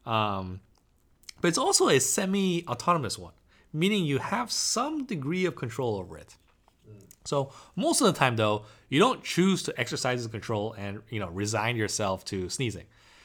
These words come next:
Uh, it's similar to a yawn, right? Uh, you feel your own body kinda doing something <laughs> on its own.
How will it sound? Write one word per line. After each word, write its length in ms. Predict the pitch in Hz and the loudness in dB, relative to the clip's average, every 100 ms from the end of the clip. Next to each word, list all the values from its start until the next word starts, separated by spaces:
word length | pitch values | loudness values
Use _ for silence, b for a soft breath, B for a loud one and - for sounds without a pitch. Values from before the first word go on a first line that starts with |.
| b | b
Uh, 100 | 117 123 | -4 0
it's 100 | - | 2
similar 160 | 247 | 2
to 180 | - 151 | 4 2
a 40 | |
yawn, 340 | 107 113 90 87 | 4 2 0 -4
right? 340 | 92 127 226 - b b b _ | 0 0 0 -6 b b b _
Uh, 360 | 117 113 113 139 | 2 2 2 0
you 140 | 135 | -6
feel 360 | - - 262 294 | -6 0 2 4
your 180 | 180 147 | 2 0
own 320 | 175 208 139 - | -2 -2 -4 -4
body 340 | 117 185 170 | -2 0 -2
kinda 400 | - 185 180 110 110 _ | -4 -4 -4 -4 -8 _
doing 340 | 135 151 196 180 | -2 0 2 0
something 460 | - 170 - 170 | 2 0 0 -2
<laughs> 120 | 160 - | 0 0
on 80 | |
its 120 | 120 - | 0 0
own. 420 | 110 147 87 | 0 0 -2